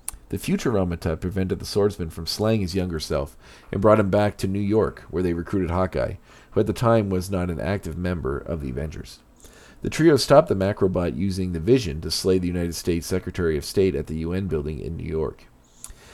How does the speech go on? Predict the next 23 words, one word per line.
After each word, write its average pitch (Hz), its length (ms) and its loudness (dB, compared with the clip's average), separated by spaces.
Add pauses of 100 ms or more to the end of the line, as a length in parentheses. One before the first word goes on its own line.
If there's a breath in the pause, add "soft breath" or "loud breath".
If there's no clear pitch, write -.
(140 loud breath)
They 101 100 4
then 123 220 6
traveled 104 300 4
to 87 60 0
China, 143 360 2
where 87 140 0
they 85 80 0
prevented 92 360 -4
the 95 60 -4
Macrobot 87 640 -2
leeching 92 340 -4
Iron 127 200 0
Man's 85 200 -4
powers - 380 -4
to - 100 -8
try 85 280 0
and 85 160 -2
eliminate 85 400 -2
the 80 80 -10
Chinese 82 360 -6
government's 80 440 -4
ruling 73 240 -8
class. 85 480 -4